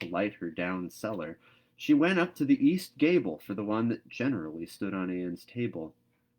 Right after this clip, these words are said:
Lighting it, she turned around to see Anne herself lying on the bed, face downward among the pillows.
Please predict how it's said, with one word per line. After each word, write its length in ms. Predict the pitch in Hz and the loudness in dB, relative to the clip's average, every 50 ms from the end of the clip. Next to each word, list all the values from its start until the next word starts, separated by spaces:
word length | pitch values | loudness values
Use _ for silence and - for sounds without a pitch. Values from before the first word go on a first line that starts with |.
| _ _ _ - - _ | _ _ _ -20 -16 _
Lighting 400 | 101 113 117 117 101 87 76 73 | -2 2 2 2 2 0 -2 -8
it, 160 | 80 85 - _ _ _ _ _ _ _ _ _ | -10 -12 -14 _ _ _ _ _ _ _ _ _
she 140 | - - 123 | -16 -14 -6
turned 300 | - 147 156 170 185 180 | 2 4 4 4 6 6
around 320 | 170 147 123 117 127 131 | 4 6 6 6 4 4
to 80 | 139 135 | 2 -2
see 300 | 127 - 135 131 123 - | 2 4 4 4 4 4
Anne 320 | 110 110 113 127 139 143 | 2 2 4 4 4 4
herself 540 | 131 135 131 127 - - 151 139 113 98 - - | 2 0 -2 -4 -2 0 2 2 2 0 -4 -4
lying 440 | 95 98 98 104 110 120 123 127 123 | -2 0 0 2 2 2 2 2 2
on 200 | 123 123 120 117 | 2 2 0 0
the 60 | 104 | -2
bed, 380 | - 107 120 147 131 98 87 - _ _ _ _ _ _ _ | -2 -2 0 0 0 0 -2 -4 _ _ _ _ _ _ _
face 400 | - - 107 123 135 131 - - | -4 0 0 0 0 -2 -4 -6
downward 540 | 87 104 101 110 143 165 - 98 85 82 | -4 -2 0 2 2 0 0 -2 -2 -4
among 280 | 87 90 92 98 110 113 | -4 -4 -4 -4 -4 -6
the 60 | - | -6
pillows. 680 | - - - 143 156 156 101 87 85 82 - - - - | -10 -10 -8 -8 -6 -4 -4 -4 -4 -6 -8 -16 -20 -20